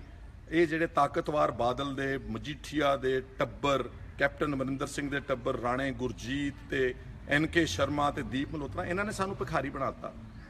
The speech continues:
ਇਹ ਪੰਜ ਸਾਲ ਕੁਛ ਵੀ ਨਾ ਕਰਨ, ਅਸੈਂਬਲੀ 'ਚ ਕੋਈ ਜਾ ਕੇ ਬੋਲਦਾ ਨੀਗਾ। ਮੈਨੂੰ ਕਿਸੇ ਐਮ ਐਲ ਏ ਦਾ ਰਿਕਾਰਡ ਕਢਾ ਕੇ ਅੱਛਾ ਦਿਖਾ ਦਿਓ, ਇਹਨਾਂ ਨੇ ਕੋਈ ਅਸੈਂਬਲੀ ਦੀ ਪ੍ਰੋਸੀਡਿੰਗਸ ਵਿੱਚ ਪਾਰਟਿਸਿਪੇਸ਼ਨ ਕੀਤੀ ਹੋਵੇ, ਤੇ ਉੱਥੇ ਮਾਊ ਬਣ ਕੇ ਚੁੱਪ ਕਰਕੇ ਬੈਠੇ ਰਹਿੰਦੇ ਨੇ ਔਰ ਆਪਣੇ ਆਪਸ ਵਿੱਚ ਮਿਲੀ ਭੁਗਤ ਦੇ ਨਾਲ ਇੱਕ ਦੂਜੇ ਪਾਰਟੀਆਂ ਕੋਲੋਂ ਕੰਮ ਲੈਂਦੇ ਰਹਿੰਦੇ ਨੇ, ਸਿਕਿਉਰਿਟੀਆਂ ਲੈਂਦੇ ਨੇ, ਮਿੱਲਾਂ ਦੇ ਲਾਇਸੈਂਸ ਲੈਂਦੇ ਨੇ,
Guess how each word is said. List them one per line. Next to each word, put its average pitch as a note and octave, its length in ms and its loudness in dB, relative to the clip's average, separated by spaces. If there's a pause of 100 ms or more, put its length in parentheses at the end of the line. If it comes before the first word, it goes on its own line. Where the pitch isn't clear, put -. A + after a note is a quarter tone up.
(120)
ਇਹ G3 200 8 (240)
ਪੰਜ E3+ 200 6
ਸਾਲ G#3+ 220 6
ਕੁਛ A#3 200 -2
ਵੀ C4 100 0
ਨਾ B3+ 100 4
ਕਰਨ, E3+ 340 2
ਅਸੈਂਬਲੀ E3 320 2
'ਚ - 80 -6
ਕੋਈ C4 180 -2
ਜਾ B3 140 8
ਕੇ A3 80 2
ਬੋਲਦਾ E3 340 4
ਨੀਗਾ। C#3 180 0
ਮੈਨੂੰ D#3 180 0
ਕਿਸੇ G3 220 0
ਐਮ F#3+ 200 2
ਐਲ F#3 100 4
ਏ F#3+ 40 4
ਦਾ F#3 100 4
ਰਿਕਾਰਡ F3 340 2
ਕਢਾ E3 220 4
ਕੇ C3+ 100 0
ਅੱਛਾ C#3+ 200 0
ਦਿਖਾ A#2+ 280 0
ਦਿਓ, C#3+ 220 -4 (400)
ਇਹਨਾਂ E3+ 160 4
ਨੇ F#3 80 6
ਕੋਈ F3+ 120 4
ਅਸੈਂਬਲੀ D#3+ 360 2
ਦੀ E3+ 140 4
ਪ੍ਰੋਸੀਡਿੰਗਸ D#3+ 720 -2
ਵਿੱਚ E3 120 0
ਪਾਰਟਿਸਿਪੇਸ਼ਨ C3 600 0
ਕੀਤੀ A2+ 240 -8
ਹੋਵੇ, A#2+ 160 -2
ਤੇ - 100 -10
ਉੱਥੇ E3 220 -2
ਮਾਊ C#3+ 380 2
ਬਣ D#3+ 180 2
ਕੇ E3 140 0
ਚੁੱਪ F#3+ 200 0 (160)
ਕਰਕੇ D#3+ 220 0
ਬੈਠੇ C3 260 -2
ਰਹਿੰਦੇ D#3+ 260 -2
ਨੇ D#3+ 160 0 (560)
ਔਰ D#3 140 4
ਆਪਣੇ D#3+ 420 4
ਆਪਸ D3+ 340 2
ਵਿੱਚ D3+ 260 -2
ਮਿਲੀ D3 320 0
ਭੁਗਤ C#3 260 -2
ਦੇ D3 100 -2
ਨਾਲ C#3+ 280 4
ਇੱਕ C3+ 80 -4
ਦੂਜੇ C#3 260 -2
ਪਾਰਟੀਆਂ C3 440 2
ਕੋਲੋਂ C3+ 180 -4
ਕੰਮ A#2+ 200 0
ਲੈਂਦੇ C3+ 260 -2
ਰਹਿੰਦੇ D3 220 -2
ਨੇ, D3 120 0
ਸਿਕਿਉਰਿਟੀਆਂ D#3+ 640 -2
ਲੈਂਦੇ C#3 280 0
ਨੇ, C#3+ 140 0
ਮਿੱਲਾਂ C#3 320 0
ਦੇ C3+ 100 0
ਲਾਇਸੈਂਸ C3 420 0
ਲੈਂਦੇ C3+ 240 -2
ਨੇ, C3+ 220 -2